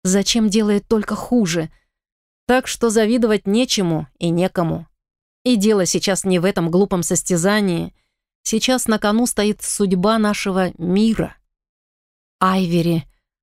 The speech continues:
выбрала Лаари. «Хватит!» — повысила я голос. «Успокойтесь оба! Вы только взгляните на себя, на кого вы похожи! Словно дети, которые не могут поделить игрушку!» Надо же! Но это помогло, они меня услышали.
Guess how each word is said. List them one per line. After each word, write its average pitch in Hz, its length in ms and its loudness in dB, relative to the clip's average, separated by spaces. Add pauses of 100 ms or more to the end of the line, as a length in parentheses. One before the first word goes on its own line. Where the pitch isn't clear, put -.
(180)
выбрала 175 500 2
Лаари. 170 680 0 (760)
«Хватит!» — 208 680 -2 (400)
повысила 190 420 2
я 180 160 2
голос. 185 360 0
«Успокойтесь 226 720 0
оба! 202 460 2 (260)
Вы 208 160 4
только 254 280 2
взгляните 233 640 2
на 202 100 0
себя, 196 360 0
на 196 160 0
кого 214 440 2
вы 214 160 0
похожи! 214 640 0 (280)
Словно 247 400 2
дети, 214 400 2
которые 208 340 0
не 208 100 2
могут 226 300 2
поделить 226 420 0
игрушку!» 240 680 0 (680)
Надо 190 300 2
же! 170 220 -4 (580)
Но 208 120 4
это 185 160 2
помогло, 190 580 2
они 180 220 0
меня 185 220 2
услышали. 180 680 -4